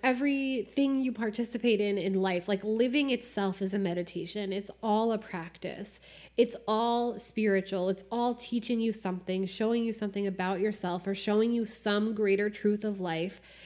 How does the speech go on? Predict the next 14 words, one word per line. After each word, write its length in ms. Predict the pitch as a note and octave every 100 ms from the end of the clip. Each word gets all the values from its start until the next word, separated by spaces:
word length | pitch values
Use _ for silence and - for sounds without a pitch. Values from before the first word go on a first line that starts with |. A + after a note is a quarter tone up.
| -
Like, 200 | A3+ A3
no 140 | C4 C#4
matter 260 | D4+ D#4+
how 360 | D4 B3+ C4 C#4
small 600 | C#4 B3 A#3 A3 G#3 G3+
a 60 | G3
process 580 | - G#3 G#3 G3+ G3
it 140 | F#3+ F#3+
is 340 | A3+ G#3+ G3
or 80 | F#3+
how 240 | F3+ G#3
insignificant 840 | G3+ G3 G3 G3+ G3 F#3 G3 G3 F#3
it 140 | F#3
seems, 500 | - G3+ F#3 F3+ -